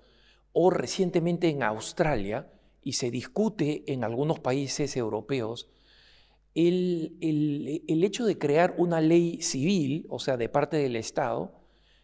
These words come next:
que obligaría a los sacerdotes a violar el secreto de confesión cuando reciben, eh, el, confesiones que están relacionadas con el abuso de menores,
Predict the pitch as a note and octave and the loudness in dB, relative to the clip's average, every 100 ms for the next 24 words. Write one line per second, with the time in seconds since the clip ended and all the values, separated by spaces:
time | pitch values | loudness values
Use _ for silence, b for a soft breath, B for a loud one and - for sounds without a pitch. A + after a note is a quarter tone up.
0 | b - F3+ F#3+ F#3 D#3 D3+ C#3+ D3 F3 | b 0 2 2 0 0 -2 0 2 2
1 | A3+ A#3+ - D3+ C#3 - C3 C3 C3+ F3 | 0 0 0 0 0 -4 -4 -2 2 4
2 | E3 E3+ C#3 G3 - - - - D3+ D#3 | 4 2 -6 -4 -6 -8 -10 -2 0 0
3 | E3 - C3 C3+ D3 D3 G#3 A3 F#3+ - | -2 -8 -8 -2 2 4 4 4 0 0
4 | D3 E3+ F3+ F3+ E3 C3+ A2 - A2 - | -2 0 2 2 2 0 -2 -6 -6 0
5 | E3 A#2+ A2 - - _ _ _ _ _ | 2 2 0 -10 -18 _ _ _ _ _
6 | _ _ _ _ - F3+ F#3 F3+ F3 F3+ | _ _ _ _ 0 2 4 2 2 2
7 | - - C3 - B2 - G3 E3 D3 D3+ | 2 -6 -4 -4 0 0 0 0 0 0
8 | D#3 b b b b b b b - C3 | -6 b b b b b b b -10 -6
9 | A#2+ A#2 - _ B2+ A#2+ A#2+ A#2+ A#2+ A#2 | -6 -8 -12 _ -6 -4 -6 -6 -8 -10
10 | - C3+ C#3 B2 A#2+ - A3 C#3+ B2 D#3 | -4 0 2 0 -2 4 4 4 -2 -6
11 | - - b b b b b _ _ _ | -10 -14 b b b b b _ _ _
12 | _ D#3+ C#3 F3+ F3 F3 D#3+ D#3 D3+ D#3+ | _ 0 0 -2 0 2 0 0 -2 2
13 | D#3 - D#3 D3+ D3+ D3+ - C#3+ B2+ A#2+ | 0 2 2 4 2 -2 -2 0 2 2
14 | C#3+ C#3 D3 B2 A2+ G#2+ - - - - | 0 0 0 0 -2 -6 -10 -14 -18 -20